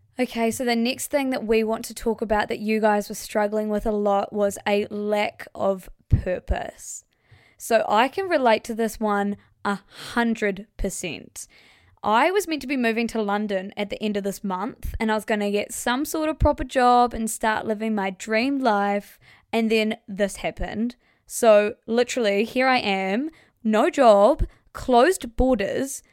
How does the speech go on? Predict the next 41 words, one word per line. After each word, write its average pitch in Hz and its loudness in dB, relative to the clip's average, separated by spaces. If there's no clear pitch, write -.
stuck - -6
at - 0
home, 226 2
and 202 0
no 208 0
idea 196 2
what 196 -4
the 190 -8
fuck - -10
is 196 -10
gonna 190 -8
happen 190 -8
in 208 0
my 180 0
future. - -8
Now, 302 6
when 330 4
I 392 4
was 440 2
thinking 359 0
about 285 2
purpose 262 4
and 214 0
the 226 2
lack 220 -2
of 226 -4
having 226 -2
one, 220 -8
it 247 6
made 247 6
me 285 2
really 226 4
think 220 0
about 208 4
the 208 -2
productivity 202 0
debate 170 -6
and 226 2
the 220 2
fact - 0
that 202 4